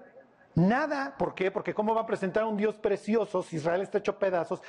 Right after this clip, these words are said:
y peor que el resto del mundo? ¿Por qué? Porque cuando el cristiano cae, el cristiano cae más duro que el incrédulo y hace peores cosas que el incrédulo.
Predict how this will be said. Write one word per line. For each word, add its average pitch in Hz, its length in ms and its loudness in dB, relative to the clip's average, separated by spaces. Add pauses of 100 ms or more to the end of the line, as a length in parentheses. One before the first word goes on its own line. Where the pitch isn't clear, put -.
(120)
y - 100 2
peor 214 340 2
que 214 80 -4
el 185 120 2
resto 208 380 2
del 190 200 2
mundo? 214 720 0 (560)
¿Por 190 320 2
qué? 220 420 0 (320)
Porque 185 240 0
cuando 190 240 2
el 190 100 2
cristiano 254 600 0
cae, 226 300 4
el 220 100 -2
cristiano 208 400 0
cae 202 160 0
más 190 220 -2
duro 202 180 2
que 185 80 -4
el 175 80 -2
incrédulo 170 540 0
y 170 100 0
hace 196 220 -2
peores 233 420 0
cosas 233 400 0
que 190 140 0
el 165 60 0
incrédulo. 151 480 -2